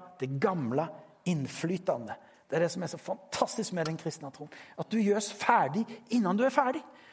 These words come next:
sånn at du skal bli mer og mer ferdig, sånn at Gud kan få utvikle mer og mer sitt nye liv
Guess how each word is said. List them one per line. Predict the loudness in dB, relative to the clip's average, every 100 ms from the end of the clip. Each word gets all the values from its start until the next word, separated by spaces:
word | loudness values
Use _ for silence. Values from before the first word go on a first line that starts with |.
| -2
sånn | 0 0
at |
du |
skal | 0 2
bli | 4 6
mer | 6
og | 6
mer | 4 6
ferdig, | 4 2 -2 -10 -20 -20 -20 -20 -20 -4
sånn | 0 2
at | 2
Gud | 2 2 4
kan | 2 2
få | 2 2
utvikle | 4 0 2 4
mer | 6 6 6 4
og |
mer | 4 2
sitt | 0 0
nye | 4 4 4
liv | 4 2 -2